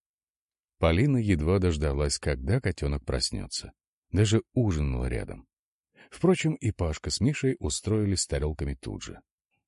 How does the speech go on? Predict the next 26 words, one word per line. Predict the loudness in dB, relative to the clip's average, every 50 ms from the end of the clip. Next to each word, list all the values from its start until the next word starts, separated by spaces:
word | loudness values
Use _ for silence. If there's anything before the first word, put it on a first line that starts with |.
| _ _ _ _ _ _ _ _ _ _
«Как | 0 0 2 4
назовёшь?» | 4 4 4 2 2 0 -2 -2 -4 -6 -12 _ _ _ _ _ _ _ _ _ _ _ -2
деловито | 2 4 4 4 4 4 2 0 -2 -2
уточнил | -2 0 0 0 0 0 -2 -2 -2 -2 -2
Пашка, | -2 -2 -2 -2 -4 -6 -8 -8 -10 _ _ _ _
совмещая | -4 -2 0 2 2 2 2 2 2 2 4 4
несколько | 4 4 4 2 2 0 -4 0 0 0 0
дел | 4 4 6 6 6 4
по | 2 2 2
усовершенствованному | 2 2 2 0 0 0 0 0 2 2 2 2 0 0 2 2 2 4 4 4 4
методу | 4 4 2 2 0 0 0 2 2
Юлия | 2 0 0 0 0 -2 -2
Цезаря. | -2 -2 -2 -2 -2 -4 -6 -8 -10 -12 _ _ _ _ _ _ _ _ _ _ _ -20 -2
Усовершенствованному, | 0 2 4 4 6 6 4 4 4 4 2 2 2 0 -2 -2 0 -2 -2 -4 -6 -8 -12 _ _ -10
потому | -6 2 4 4 4 4
что | 2 2 2 0 2 2
у | 4 4
римского | 6 6 4 4 2 2 2 2
генерала | 4 4 4 4 4 4 4 4 2 2 0 -2
упоминание | -2 0 2 4 4 4 4 4 2 2 2 0 -2
про | -2 0 0 2 2 0
три | 0 0 0 0
дела | 2 2 2 2 2 2 0
одновременно | 2 2 2 2 4 2 2 2 2 2
было | 4 4 4 4
отмазкой, | 2 0 0 -2 0 0 -2 -4 -8 -10 -12